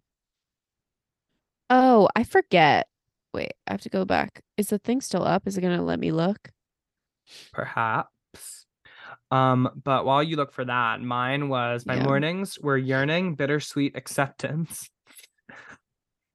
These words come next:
Speaker 2: My night, or my
Speaker 1: Oh.
Speaker 2: afternoons were confident energy, empowering.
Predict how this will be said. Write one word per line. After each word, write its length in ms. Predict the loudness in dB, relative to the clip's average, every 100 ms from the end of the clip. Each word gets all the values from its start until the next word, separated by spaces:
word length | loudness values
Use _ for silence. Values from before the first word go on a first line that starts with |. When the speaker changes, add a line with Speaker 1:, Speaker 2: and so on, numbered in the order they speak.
| _ _ -2
Speaker 2:
My 160 | 0
night, 400 | 2 2 2 0 -2
or 140 | 0
my 120 | 0
Speaker 1:
Oh. 20 | 0
Speaker 2:
afternoons 600 | 0 0 0 0 -2 -4
were 120 | -8
confident 600 | -6 -4 -2 -2 -4 -4
energy, 460 | -4 -4 -4 -4 -4
empowering. 1000 | -6 -8 -2 0 0 -4 -6 -8 -10 -12